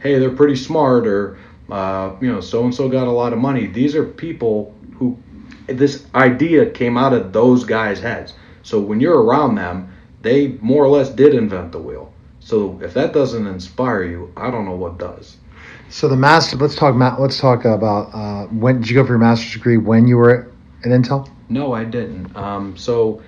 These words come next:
Speaker 1: at Intel, uh, you had the option, you could go to Stanford or you can go to, uh, A S U, which was the W P Carey School of Business.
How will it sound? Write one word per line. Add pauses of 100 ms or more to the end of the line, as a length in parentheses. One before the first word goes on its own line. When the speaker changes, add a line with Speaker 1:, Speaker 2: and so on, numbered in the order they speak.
(360)
Speaker 1:
at
Intel, (300)
uh,
you
had
the
option,
you
could
go
to
Stanford
or
you
can
go
to,
uh,
A
S
U,
which
was
the
W
P
Carey
School
of
Business.